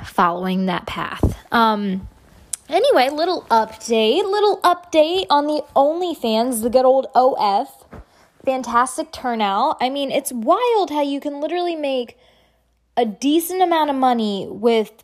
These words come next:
little to no subscribers. Um, let me explain. <laughs> My calculations on previous episodes were a bit off, I will say. Uh, as it was brought to my attention from those older and wiser than me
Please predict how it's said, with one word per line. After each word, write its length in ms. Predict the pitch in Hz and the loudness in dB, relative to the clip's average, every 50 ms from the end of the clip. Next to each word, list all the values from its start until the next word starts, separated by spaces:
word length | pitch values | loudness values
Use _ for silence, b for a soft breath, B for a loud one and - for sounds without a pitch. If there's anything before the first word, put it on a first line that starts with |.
| _ _ - | _ _ -16
little 1160 | - 175 226 247 254 254 262 269 294 302 302 294 294 - - - - _ _ - - - _ _ - | -12 -10 -8 0 2 4 4 4 4 4 4 4 2 0 -2 -8 -16 _ _ -20 -20 -20 _ _ -6
to 160 | - 277 262 | -2 -2 0
no 320 | 247 240 240 233 233 226 | 2 4 4 4 4 2
subscribers. 1040 | 220 - - 214 185 - - - 214 196 190 180 165 - - - - - - - - _ - | -2 -4 -6 -8 -8 -6 0 2 2 2 2 0 -4 -8 -10 -12 -8 -8 -8 -8 -8 _ -2
Um, 420 | - 233 233 226 226 220 208 196 | 2 2 4 2 2 0 -2 -4
let 120 | 180 233 240 | -4 -4 -4
me 100 | 247 247 | -4 -4
explain. 640 | 233 - - - - 160 160 160 165 180 226 233 220 _ _ _ _ _ _ _ _ _ _ _ _ _ _ _ _ - - | -6 -10 -10 -8 -8 -8 -6 -8 -8 -8 -10 -10 -12 _ _ _ _ _ _ _ _ _ _ _ _ _ _ _ _ -8 -6
<laughs> 160 | - - - 269 B B B B B B B - | -2 0 0 0 B B B B B B B -2
My 180 | 339 427 494 453 | 0 0 0 0
calculations 880 | - - 440 415 415 415 - 339 277 285 277 277 - - 277 254 254 226 | 0 0 0 0 0 0 -4 0 2 2 2 2 0 -4 -4 -4 -2 -2
on 160 | 233 226 220 | -2 -2 -2
previous 560 | 220 - - 269 254 247 214 220 214 202 190 | -2 -4 -4 -4 -4 -4 -4 -2 -2 -2 -2
episodes 760 | - 208 - - - 190 - - 196 180 180 180 185 - - | -2 -2 -2 -2 -4 -4 -2 -2 -2 -2 -2 -2 -4 -8 -4
were 120 | 330 381 427 | -2 -2 0
a 40 | |
bit 180 | 415 - 403 359 | 0 0 2 2
off, 500 | - - - - - - - - - - - | 2 2 0 0 -4 -6 -8 -8 -12 -8 -4
I 140 | - 208 208 | -2 0 0
will 140 | 196 196 | 0 -2
say. 420 | 196 - - 185 - - - - b b b b b b b b | -4 -6 -8 -8 -8 -8 -10 -12 b b b b b b b b
Uh, 380 | - 233 233 226 220 214 190 - | 2 2 4 4 4 2 2 2
as 200 | - 277 311 302 | 2 2 2 2
it 60 | 320 339 | 0 -2
was 160 | 330 302 254 | -2 -2 0
brought 240 | - 254 233 - - | 2 2 2 0 -2
to 80 | 247 | -6
my 100 | 247 226 | -8 -6
attention 600 | 220 220 220 220 208 202 - 220 208 202 208 208 208 | -6 -6 -6 -10 -12 -10 -10 -10 -10 -8 -10 -12 -10
from 240 | - 226 214 214 | -8 -8 -6 -4
those 380 | 208 208 202 196 196 196 196 196 - | -4 -4 -2 -4 -4 -8 -10 -12 -8
older 280 | - 226 240 226 240 240 | -8 -6 -4 -4 -4 -4
and 160 | 226 220 208 | -6 -4 -2
wiser 460 | 196 190 185 185 190 185 190 190 185 | 0 0 0 0 -4 -6 -8 -8 -8
than 200 | 185 185 180 180 | -8 -10 -10 -10
me 340 | 175 170 165 165 180 208 | -10 -12 -12 -12 -14 -14